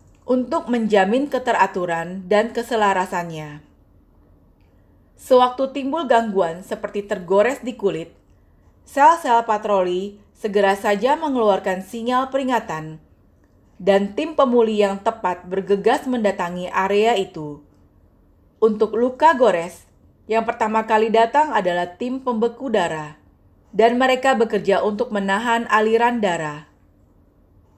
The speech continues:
Setelah tugas mereka selesai, tim jaringan dan kulit pun masuk untuk melakukan pekerjaan pemulihan di daerah itu, memperbaiki jaringan itu dan merapatkan kulit. Bila ada penyusup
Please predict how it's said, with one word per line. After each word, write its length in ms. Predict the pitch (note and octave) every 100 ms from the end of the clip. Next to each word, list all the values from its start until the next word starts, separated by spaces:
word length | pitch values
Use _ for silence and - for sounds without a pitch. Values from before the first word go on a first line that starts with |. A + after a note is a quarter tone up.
| _
Setelah 460 | B3+ B3+ A#3+ A#3
tugas 320 | A#3+ G#3+ A3+
mereka 320 | A#3 B3+ C4 C#4
selesai, 580 | B3 A3+ F3 D#3+ D#3+ F3+ _ _ _ _ _ _ _
tim 300 | - D4 F4
jaringan 420 | A#3 G#3+ G3+ G3+ G3
dan 220 | G3 G3
kulit 320 | A3+ A3 A3
pun 320 | C#4 D4 D#4+
masuk 400 | B3+ G#3 A3 G#3+
untuk 320 | G#3+ G#3 G#3+
melakukan 640 | A3 G3+ G3+ G#3 G#3+ G#3 A3
pekerjaan 640 | A3 G3 E3 F3 F3+ G3
pemulihan 640 | A3+ G#3 G3+ F#3 G3+ F#3 F#3+
di 80 | G3
daerah 400 | G3 F#3+ G#3 G#3+
itu, 400 | G#3 D#3 D3+ D3+ _ _ _ _ _
memperbaiki 720 | G3+ G#3 A3+ G#3+ G#3+ A3 D4+ A#3
jaringan 360 | A3+ G3+ G3+
itu 360 | F#3 G3 F#3 F3+
dan 280 | F3+ F#3+ F#3+
merapatkan 680 | G3+ G3+ G3+ G#3 G#3 B3 B3+
kulit. 320 | B3 F#3+ D#3+ - _ _ _ _ _ _ _ _ _ _ _ _ _ _ _ _ _ -
Bila 400 | G3+ A#3 G#3+ G3
ada 240 | A3 C4+
penyusup 480 | C4+ D4 D#4 C#4+ A3